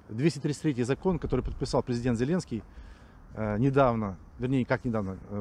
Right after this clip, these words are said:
уже в ноябре, но он вступил в силу буквально вот в конце февраля месяца. И хотим разобраться в всех тонкостях и моментах этого закона. Давайте об этом спросим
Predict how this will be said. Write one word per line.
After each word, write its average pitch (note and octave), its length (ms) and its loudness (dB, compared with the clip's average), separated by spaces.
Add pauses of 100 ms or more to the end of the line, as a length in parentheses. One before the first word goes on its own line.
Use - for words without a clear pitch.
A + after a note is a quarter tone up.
уже B2+ 200 4
в - 20 2
ноябре, C#3 420 2
но B2+ 220 2
он D3+ 60 2
вступил - 300 -2
в - 40 -8
силу G3+ 320 2
буквально C#3+ 400 0
вот C3+ 140 0 (180)
в - 20 -20
конце C3+ 220 -4
февраля C3+ 320 0
месяца. - 380 -2 (1000)
И D#3+ 400 6 (140)
хотим F#3 240 2
разобраться E3+ 340 4
в B2 60 -4
всех D#3 160 -2
тонкостях E3 480 0
и - 20 4
моментах D3+ 380 2 (200)
этого C3+ 260 0
закона. A#2 340 -2 (680)
Давайте C3+ 360 4
об C#3+ 220 2
этом D#3 200 4
спросим C#3 400 -4